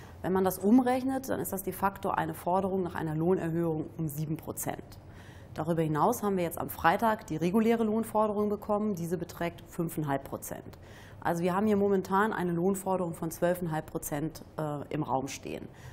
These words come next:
Ein Prozentpunkt entspricht ungefähr fünfzig Millionen Euro. Und damit reden wir hier über eine Forderung, die eine Ergebnisbelastung von sechshundert Millionen Euro mit sich brächte.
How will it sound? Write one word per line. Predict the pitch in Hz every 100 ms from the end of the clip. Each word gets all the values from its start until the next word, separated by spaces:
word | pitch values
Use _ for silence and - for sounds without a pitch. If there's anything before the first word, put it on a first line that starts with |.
| -
Ein | - 196
Prozentpunkt | 196 208 220 240 240 247 240
entspricht | - 185 - 175 -
ungefähr | 180 180 170
fünfzig | 165 175 170 165
Millionen | 165 143 139
Euro. | - 143 190 233 302 320 - - -
Und | 175
damit | 190 220 208 -
reden | 196 214
wir | 196
hier | 190 - - 220
über | 165
eine | - 156
Forderung, | - 185 208 220 214 220 214 - - 170
die | 190 -
eine | - 165 170 -
Ergebnisbelastung | 165 160 196 214 202 160 160 170 185
von | 165 160
sechshundert | 151 170 - 170 160
Millionen | 160 147 151 151
Euro | 131 147 131
mit | 135 143
sich | - -
brächte. | - - -